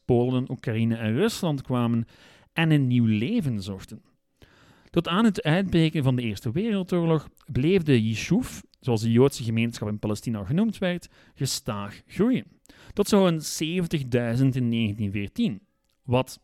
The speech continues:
nog steeds maar zo'n zeven procent was van de totale bevolking van Palestina. Al was het toen al voor heel wat neutrale waarnemers al duidelijk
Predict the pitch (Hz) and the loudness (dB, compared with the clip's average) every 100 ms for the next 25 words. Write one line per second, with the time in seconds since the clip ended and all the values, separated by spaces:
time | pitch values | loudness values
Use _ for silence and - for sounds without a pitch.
0 | _ 120 131 - - 226 196 - 120 113 | _ -4 -4 -6 -10 -14 -10 -6 -2 -2
1 | 113 113 110 104 127 170 156 123 - 196 | 0 0 0 -2 -2 -2 -2 -4 -4 -4
2 | 170 139 127 - - - - - 143 147 | -2 0 -2 -4 -18 -20 -20 0 2 4
3 | 127 143 - 123 113 113 117 107 104 113 | 2 -2 0 -4 -2 0 2 2 0 -2
4 | 101 104 98 92 95 - 269 - - _ | -4 -2 -4 -8 -8 -4 -4 -4 -12 _
5 | _ _ _ - _ - 160 143 147 - | _ _ _ -20 _ 0 2 4 2 2
6 | 135 131 _ _ 233 277 156 107 135 - | 0 0 _ _ 2 4 4 2 -2 0
7 | 127 143 113 113 208 247 208 185 - 180 | 2 2 2 0 2 2 2 0 -4 -2
8 | 175 143 123 110 104 101 104 - 101 101 | 0 2 2 0 -2 -4 -8 -10 -10 -4
9 | 165 202 190 160 - | 0 0 0 -2 -6